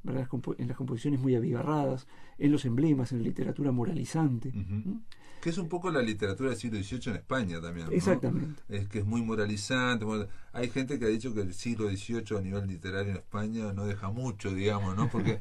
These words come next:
Speaker 1: <laughs>
Speaker 2: estaba muy, eh, digamos, precisamente con esa, esa, esa cuestión
Speaker 1: Es una parte de la
Speaker 2: de man-,
Speaker 1: educación.
Speaker 2: de mantener, insisto, el mundo un poco de la monarquía,
Speaker 1: Del antiguo
Speaker 2: del
Speaker 1: régimen.
Speaker 2: antiguo régimen, ¿no?
Speaker 1: Sí.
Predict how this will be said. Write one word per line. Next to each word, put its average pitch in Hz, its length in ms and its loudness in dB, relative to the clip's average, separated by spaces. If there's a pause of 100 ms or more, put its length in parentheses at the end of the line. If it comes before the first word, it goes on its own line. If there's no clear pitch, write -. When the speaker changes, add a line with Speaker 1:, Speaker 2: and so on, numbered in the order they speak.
(120)
Speaker 1:
<laughs> - 140 -8
Speaker 2:
estaba 120 420 2
muy, 123 260 0 (120)
eh, 101 240 -2
digamos, 107 260 2
precisamente 104 480 -2
con 98 120 0
esa, 98 240 -4
esa, 92 220 -8
esa 98 240 -6
cuestión 107 540 -4 (160)
Speaker 1:
Es 175 120 2
una 233 120 2
parte 220 280 0
de - 20 2
la 220 60 8
Speaker 2:
de 185 160 10
man-, 160 80 8
Speaker 1:
educación. 147 580 8
Speaker 2:
de 120 140 0
mantener, 120 720 2
insisto, 107 640 -2
el 101 180 0
mundo 117 640 0
un 95 140 -4
poco 107 260 -2
de 101 80 0
la 87 80 -4
monarquía, 92 520 -4
Speaker 1:
Del 156 100 4
antiguo 131 320 6
Speaker 2:
del - 80 2
Speaker 1:
régimen. 92 200 4
Speaker 2:
antiguo 104 380 0
régimen, 87 680 -6
¿no? 98 100 -4
Speaker 1:
Sí. 127 160 -2